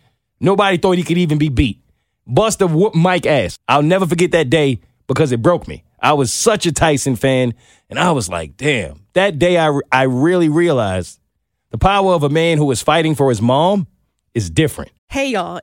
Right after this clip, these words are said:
Speaker 2: It's Katie here from The Bird Show. Pride unites us all, and so does Atlanta United. That's why I'm giving you the chance to win a spot in The Bird Show's Pride Night Suite in celebration of Pride Month. That's right. Join me and The Bird Show crew on Sunday,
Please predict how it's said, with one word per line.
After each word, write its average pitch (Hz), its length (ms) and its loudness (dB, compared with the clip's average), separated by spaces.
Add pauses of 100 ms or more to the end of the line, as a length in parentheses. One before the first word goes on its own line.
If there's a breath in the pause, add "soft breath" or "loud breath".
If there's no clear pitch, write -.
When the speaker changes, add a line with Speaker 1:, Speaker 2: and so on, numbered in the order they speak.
(100)
Speaker 2:
It's 240 180 -6
Katie 302 240 -6
here 294 140 -6
from 220 160 -10
The 180 80 -10
Bird 165 180 -10
Show. - 400 -16
Pride 262 340 -6
unites 220 380 -6
us 180 160 -12
all, 160 280 -8
and 185 160 -10
so 247 300 -4
does 190 240 -4
Atlanta 165 360 -8
United. - 440 -12 (300 soft breath)
That's 247 260 -6
why 320 160 -4
I'm 262 120 -6
giving 190 280 -6
you 240 220 -4
the 403 100 -4
chance 185 380 -12
to 190 80 -12
win 180 160 -8
a 165 40 -8
spot - 520 -8
in 190 140 -8
The 175 80 -10
Bird 220 260 -10
Show's 220 260 -12
Pride 214 460 -12
Night 165 240 -12
Suite 147 320 -14 (260 soft breath)
in 202 100 -12
celebration 202 600 -10
of - 180 -14
Pride 156 380 -14
Month. - 260 -20 (140)
That's 165 340 -8
right. 226 260 -6 (120)
Join 302 320 -6
me 302 160 -2
and 254 100 -6
The 208 40 -8
Bird 202 180 -6
Show 185 160 -10
crew 160 280 -10
on 156 160 -8
Sunday, - 540 -10